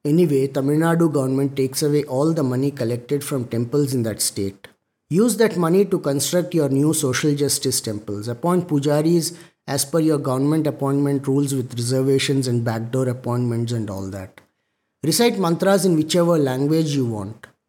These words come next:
But why meddle with an established tradition? A temple, or for that matter any institution, becomes popular and people want to visit that temple because it is being run in a certain way and following certain practices.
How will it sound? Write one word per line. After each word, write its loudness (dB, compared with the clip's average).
But -2
why 2
meddle 4
with -2
an 0
established -2
tradition? -8
A -4
temple, 2
or 0
for 0
that 0
matter 2
any 4
institution, -2
becomes 0
popular 2
and 0
people 2
want 2
to 2
visit 0
that -4
temple -2
because -2
it -4
is -2
being 0
run -2
in -2
a -2
certain -4
way -2
and -4
following 0
certain -4
practices. -10